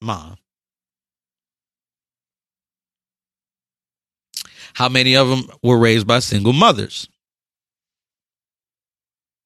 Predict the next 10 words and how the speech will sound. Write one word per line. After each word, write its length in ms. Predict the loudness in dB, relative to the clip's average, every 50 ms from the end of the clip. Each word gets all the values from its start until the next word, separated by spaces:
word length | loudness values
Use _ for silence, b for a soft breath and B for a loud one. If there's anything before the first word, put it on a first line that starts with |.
| _ _ _ _ _ _ _ _ _ _ _ _ _ _ _ _ _ _ _ _ _ _ _ _ _ _ _ _ _ _ _ 2
Yeah, 120 | 2 4
y'all 200 | 4 4 4 4
ain't 100 | 4 4
got 140 | 4 4 4
nothing 220 | 6 6 6 6 4
to 60 | 4
say 240 | 6 6 6 6 6
about 300 | 6 6 6 6 6 6
that, 200 | 6 6 6 6
huh? 260 | 6 6 8 6 6